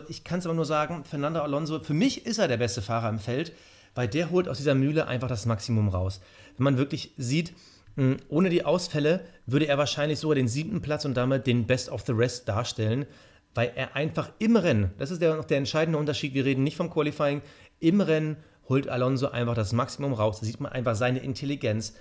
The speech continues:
die Art und Weise, wie er die Reifen pflegen kann, wie er Überholmanöver quasi schon vorskizzieren kann, wie er sich die Jungs da zurechtlegt.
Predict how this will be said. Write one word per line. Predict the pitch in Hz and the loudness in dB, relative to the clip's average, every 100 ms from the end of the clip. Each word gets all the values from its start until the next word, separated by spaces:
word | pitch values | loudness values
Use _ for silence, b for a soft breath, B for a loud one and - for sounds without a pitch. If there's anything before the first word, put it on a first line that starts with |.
| b - | b -8
die | 131 | -4
Art | 143 165 | -4 -4
und | 147 | -2
Weise, | 123 131 123 131 117 | 0 0 -2 -2 -2
wie | 127 | -4
er | 131 123 | -6 -4
die | 127 | -4
Reifen | 104 110 123 127 | -2 -2 -2 -4
pflegen | 107 113 107 107 | -6 -4 -2 -2
kann, | 107 104 104 B B - | -2 0 -2 B B -4
wie | 131 | -2
er | 143 143 | -2 -2
Überholmanöver | 131 120 131 143 123 127 127 123 B B - | 0 2 2 2 2 2 2 0 B B -10
quasi | 139 151 143 | -4 -2 -2
schon | - 165 | -2 -4
vorskizzieren | - 151 185 190 151 117 - 120 110 | -6 -4 -4 -4 -8 -8 -4 -2 -2
kann, | 104 107 | -4 -6
wie | 113 | -6
er | 139 | -6
sich | 147 151 | -10 -8
die | 160 | -6
Jungs | 170 175 | -4 -4
da | 160 | -8
zurechtlegt. | 156 147 156 131 139 - | -8 -10 -8 -6 -6 -6